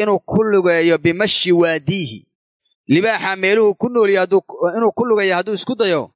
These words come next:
ka zuuli maayo inuu yahay mid la cunay oo hubkiisii la kala firdhiyey oo dharkiisii oo dhanna shayba meel yaallo geedasha ay ku laalaalan yihiin. Marka wuxuu leeyahay, ninka geesiga hadduu isku dayo meesha inuu ku lugeeyo,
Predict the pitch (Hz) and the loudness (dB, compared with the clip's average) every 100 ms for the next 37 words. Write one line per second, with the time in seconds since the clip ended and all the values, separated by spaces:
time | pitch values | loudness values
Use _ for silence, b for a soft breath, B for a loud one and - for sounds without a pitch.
0 | _ _ _ _ _ _ - 240 185 214 | _ _ _ _ _ _ -2 -2 -2 0
1 | 233 214 196 202 226 226 196 233 226 214 | 2 0 0 0 0 0 0 0 0 2
2 | 196 196 226 220 202 - 202 220 233 - | 0 0 -2 0 -2 -2 -2 -2 -4 -6
3 | - 165 202 - 202 160 220 214 - 196 | 0 2 2 -2 -8 -2 0 0 0 0
4 | 185 185 185 196 240 247 - 165 170 214 | 0 0 0 0 0 -2 -2 -2 2 0
5 | 202 190 175 190 175 - 208 202 185 160 | -2 -6 -2 0 -2 -2 -4 -2 -4 -4
6 | b b b - - 220 202 170 190 196 | b b b -6 0 0 0 0 0 2
7 | 180 180 175 139 190 214 - 156 - 190 | 2 2 0 2 2 2 -2 -4 -2 -2
8 | 165 151 151 160 143 127 - _ _ - | 0 -2 -2 -4 -6 -10 -14 _ _ -6
9 | 180 185 175 190 214 202 156 107 _ _ | -2 0 2 2 2 2 0 -6 _ _
10 | _ _ _ _ - 196 190 175 220 220 | _ _ _ _ -6 -2 0 2 0 0
11 | 190 190 170 180 196 - 220 202 175 208 | -2 -2 -2 0 -2 0 -2 -2 0 0
12 | 185 185 202 - 233 220 185 165 123 | 0 0 0 0 0 2 2 0 -2